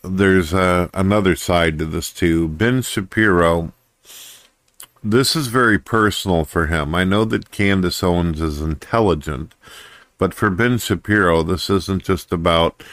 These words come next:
knowing a whole lot of stuff that's going on over in Israel and with Hamas and Gaza and all this kind of stuff. Ben Shapiro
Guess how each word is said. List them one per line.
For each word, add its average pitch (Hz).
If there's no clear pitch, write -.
knowing 98
a 85
whole 87
lot 82
of 80
stuff 85
that's 76
going 80
on 85
over 78
in 85
Israel 80
and 80
with 82
Hamas 82
and 82
Gaza 80
and 76
all 80
this 82
kind 62
of -
stuff. 82
Ben 107
Shapiro 90